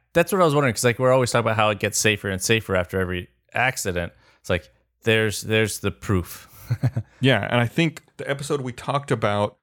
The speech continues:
Speaker 2: a couple weeks ago, that Colgan Air Flight was the first U S based carrier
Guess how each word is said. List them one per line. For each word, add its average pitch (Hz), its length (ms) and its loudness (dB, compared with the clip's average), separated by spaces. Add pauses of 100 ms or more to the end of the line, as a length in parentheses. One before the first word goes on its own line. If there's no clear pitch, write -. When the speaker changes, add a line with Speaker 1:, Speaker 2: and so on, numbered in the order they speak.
Speaker 2:
a 98 80 -8
couple 131 260 -2
weeks 147 220 -2
ago, 101 220 2
that - 160 -4
Colgan 113 340 2
Air 117 100 4
Flight 95 380 0
was 101 160 -2
the 107 100 -6
first - 640 0 (360)
U 127 220 2
S 117 240 0
based 113 580 -4 (240)
carrier 104 680 2